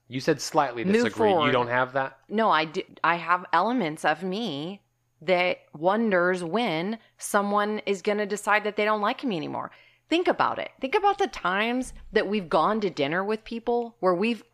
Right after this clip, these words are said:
Speaker 2: run our radio mouths the entire time. They've hardly spoken,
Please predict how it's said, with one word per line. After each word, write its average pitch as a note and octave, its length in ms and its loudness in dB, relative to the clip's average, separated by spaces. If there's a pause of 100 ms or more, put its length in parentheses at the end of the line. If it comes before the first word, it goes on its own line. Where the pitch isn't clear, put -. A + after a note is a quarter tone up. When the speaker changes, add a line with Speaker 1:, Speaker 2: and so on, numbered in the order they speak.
(120)
Speaker 2:
run G3 280 2
our G#3 140 6
radio F3+ 360 4
mouths D3+ 400 2
the C#3+ 160 -4
entire A#3 500 0
time. D3 560 -2
They've G#3 200 2
hardly G#3+ 420 2
spoken, C#3 540 -4